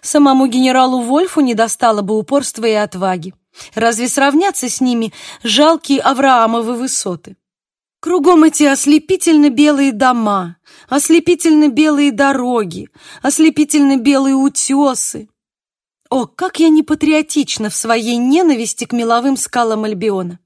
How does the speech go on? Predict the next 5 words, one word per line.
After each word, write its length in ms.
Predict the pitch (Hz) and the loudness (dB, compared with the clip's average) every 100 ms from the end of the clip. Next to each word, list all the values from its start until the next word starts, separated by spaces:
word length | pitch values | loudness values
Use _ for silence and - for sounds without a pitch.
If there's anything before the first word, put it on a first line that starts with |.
| _ _ _ _ | _ _ _ _
Отсылаю 520 | - 254 - 339 392 349 | -8 -4 0 2 4 2
тебе 340 | - 220 254 | -2 -2 -2
этот 220 | - 254 | -2 -6
скучный 600 | - - 254 - 226 214 | -8 -6 -8 -6 -4 -4
отчет, 580 | 214 - - 320 370 - | -6 -10 -4 -4 -4 -14